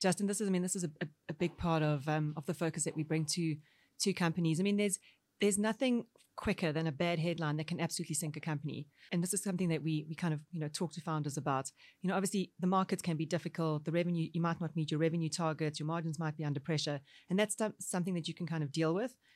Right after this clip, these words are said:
in time. But if you have a bad headline, you know, that, that there's a governance issue within the business, that can just shut the whole company down. Like, people won't want to fund it. Your clients will move away from you. Your employees will leave. So it's, it's super important to make sure that the governance is right. I know it's a really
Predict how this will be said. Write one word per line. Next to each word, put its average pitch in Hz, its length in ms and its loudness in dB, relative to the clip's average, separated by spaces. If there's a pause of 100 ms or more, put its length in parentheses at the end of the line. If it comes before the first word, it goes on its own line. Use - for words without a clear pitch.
(160)
in 156 140 4
time. 139 400 -2 (180)
But 180 80 2
if 185 80 4
you 220 100 2
have 247 80 0
a 208 60 0
bad 175 360 2
headline, 180 600 0
you 175 80 2
know, 170 120 4
that, 160 280 0
that 170 160 0
there's 165 140 2
a - 20 2
governance 165 420 0
issue 170 220 0
within 165 240 0
the 160 40 0
business, 185 460 -2 (220)
that 190 100 2
can 190 100 0
just 180 160 0
shut - 320 2 (120)
the 165 60 0
whole 165 180 2
company 147 400 -2
down. 131 240 -4
Like, 147 160 -8
people 180 200 -2
won't 151 220 2
want 135 140 -4
to 147 80 -10
fund 220 260 6
it. 214 220 4 (240)
Your 170 60 -2
clients 160 300 0
will 156 120 0
move 147 160 0
away 208 180 4
from 202 180 0
you. 202 120 2
Your 147 160 0
employees 196 420 0
will 190 80 2
leave. 190 300 0 (320)
So - 120 2
it's, - 280 2 (160)
it's 196 140 -2
super 254 340 2
important 202 440 2
to 180 120 0
make 170 160 0
sure 160 360 2 (280)
that 170 100 0
the 175 80 0
governance 160 460 2
is 147 100 -2
right. 143 260 0
I 151 60 -2
know 208 160 0
it's 233 140 -4
a 196 40 0
really 185 220 0